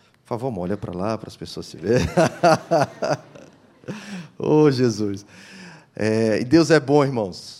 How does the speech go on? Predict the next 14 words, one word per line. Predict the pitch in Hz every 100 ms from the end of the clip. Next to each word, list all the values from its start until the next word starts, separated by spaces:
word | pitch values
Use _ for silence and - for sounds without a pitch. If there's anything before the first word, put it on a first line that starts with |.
| -
Deus | 78 131 135
é | 131
bom. | 123 120
Lá | 117
no | 170
Ceará, | - 123 104 120 110
eu |
sou | - 160
do | 185
nordestino. | 180 170 - 120 107
Tem | 202
algum | 175
nordestino | 165 139 117 - 117
aqui? | 104 120 131 139